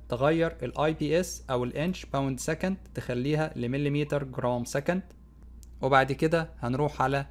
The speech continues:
سمارت Dimension في annotation، وبعد كده هنختار الأبعاد أو الدايمنشن اللي إحنا عايزين نظهرها للعميل بتاعنا،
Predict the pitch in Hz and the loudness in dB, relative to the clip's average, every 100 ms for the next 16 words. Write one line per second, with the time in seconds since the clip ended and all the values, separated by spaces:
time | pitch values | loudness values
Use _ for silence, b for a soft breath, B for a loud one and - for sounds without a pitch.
0 | - - 135 135 - 120 117 143 - 180 | -8 -2 2 2 2 -2 0 0 0 0
1 | 190 - - - 120 117 143 151 202 220 | -2 -10 -10 -6 -4 -2 0 0 2 -2
2 | - - - - - - - - 139 147 | -4 -18 -18 -20 -20 -20 -16 0 2 4
3 | 151 175 170 143 - 165 170 - - 127 | 4 4 4 0 0 2 2 -2 -8 -6
4 | 131 123 123 151 147 131 127 127 123 147 | -2 2 6 6 4 0 -2 0 0 0
5 | - 143 127 127 - 127 120 143 135 123 | -2 -4 -4 -4 -2 -2 -2 -2 -2 0
6 | 139 139 143 - - - - - - - | 0 0 -4 -6 -16 -18 -18 -18 -18 -14
7 | - 117 113 127 143 135 151 170 220 | -6 -2 0 0 -2 0 2 2 0